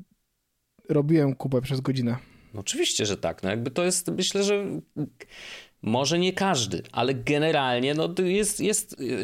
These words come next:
Speaker 2: jest bardzo dużo wolnych przelotów. O, może tak. To jest chyba dobre, dobre określenie. I myślę, że też między innymi dlatego tak dobre wyniki mają, y, różnego rodzaju testy skrócenia w ogóle tygodnia pracy do czterech dni zamiast pięciu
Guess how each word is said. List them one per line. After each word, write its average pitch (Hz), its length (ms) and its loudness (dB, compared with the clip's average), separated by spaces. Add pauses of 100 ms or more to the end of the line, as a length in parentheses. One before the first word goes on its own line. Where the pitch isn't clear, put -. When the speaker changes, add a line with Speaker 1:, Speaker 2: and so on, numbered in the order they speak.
(140)
Speaker 2:
jest 160 200 2
bardzo 208 280 2
dużo 165 280 2
wolnych 139 340 0
przelotów. - 520 0
O, 92 160 0
może 101 240 0
tak. - 340 -6
To 135 100 2
jest 127 200 0
chyba 113 200 0
dobre, 104 380 0
dobre 101 240 0
określenie. 95 440 -2
I 165 180 -4
myślę, 208 320 -2
że 233 160 -2
też - 320 -4
między 220 240 0
innymi 214 260 0
dlatego 214 420 0 (640)
tak 135 160 0
dobre 143 280 2
wyniki 135 400 0
mają, 117 520 2 (460)
y, 117 40 2
różnego 123 340 0
rodzaju 120 300 2
testy 117 600 0
skrócenia 135 640 0
w 107 60 -2
ogóle 95 200 0
tygodnia 87 380 -2
pracy 87 440 -6
do 87 160 -2
czterech 90 460 -2
dni 90 400 -4
zamiast 90 500 -4
pięciu 92 460 -2